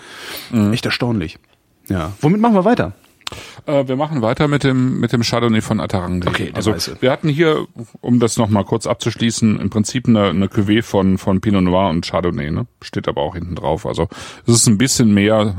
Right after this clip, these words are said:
Speaker 1: äh, zweiundfünfzig Prozent Pinot Noir und achtundvierzig Prozent Chardonnay und das Ganze halt, äh, z-, zwei Jahre im, ähm, sozusagen auf der Flasche gereift, ne?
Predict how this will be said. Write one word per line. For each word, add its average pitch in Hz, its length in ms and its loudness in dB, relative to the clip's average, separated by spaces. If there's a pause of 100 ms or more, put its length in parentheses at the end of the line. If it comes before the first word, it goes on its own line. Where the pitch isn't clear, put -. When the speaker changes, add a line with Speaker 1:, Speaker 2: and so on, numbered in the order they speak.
Speaker 1:
äh, 90 200 2
zweiundfünfzig 107 600 -2
Prozent 98 360 -2
Pinot 82 220 0
Noir 92 320 2
und 85 260 -2
achtundvierzig - 580 -4
Prozent 82 340 -2
Chardonnay 101 480 2 (440)
und 92 100 2
das 85 100 -2
Ganze 92 280 0
halt, 82 180 -2
äh, 80 180 -2
z-, - 320 -10
zwei 82 240 0
Jahre 85 300 2
im, 80 380 0
ähm, 82 380 -2 (340)
sozusagen - 320 -4
auf - 120 0
der 87 100 -2
Flasche 82 260 -4
gereift, 69 540 -8
ne? 123 100 0